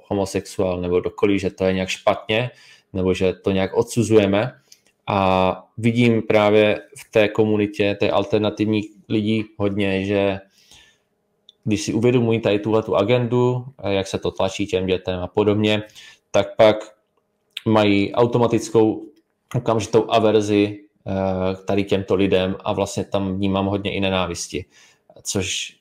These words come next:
taky není dobře. My nechceme živit, eh, jako živit více nenávistí, potřebujeme více soucitu, empatie, pochopení a, eh,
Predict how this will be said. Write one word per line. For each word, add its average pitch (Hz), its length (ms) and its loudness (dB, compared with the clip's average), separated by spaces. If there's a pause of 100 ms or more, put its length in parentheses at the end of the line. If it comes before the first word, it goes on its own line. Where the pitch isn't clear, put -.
(140)
taky 90 440 -4
není 90 240 0
dobře. 85 380 0 (260)
My 98 60 -4
nechceme 95 440 -2
živit, 90 480 -2 (340)
eh, - 1120 -4
jako 101 240 -2
živit 98 320 0
více 101 280 0
nenávistí, 101 600 0
potřebujeme 95 580 -2
více 95 500 -4
soucitu, 95 640 -4
empatie, 98 500 0
pochopení 90 600 0 (380)
a, 92 500 -2 (600)
eh, 90 580 -2